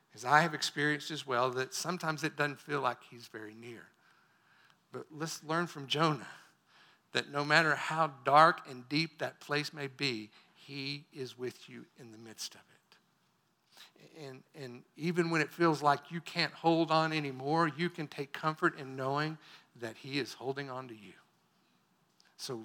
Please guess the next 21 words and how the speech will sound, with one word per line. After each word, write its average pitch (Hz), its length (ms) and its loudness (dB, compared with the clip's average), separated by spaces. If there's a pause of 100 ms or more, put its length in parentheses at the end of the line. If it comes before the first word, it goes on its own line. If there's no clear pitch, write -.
rest - 520 -8 (320)
in 117 100 -16
that 104 180 -18
promise. - 540 -20 (1500)
Let's - 120 -16
pray. - 180 -20 (2750)
Father, 127 260 8
we 131 380 0 (160)
are 131 80 -2
grateful 127 560 2 (960)
that 135 120 2
there 143 200 4
is 117 120 -6
no 147 760 6 (400)
possible 139 600 6
way 120 300 6
to 123 140 -4
flee 123 340 0
from 120 220 -10
your 113 80 -10
presence. - 720 -10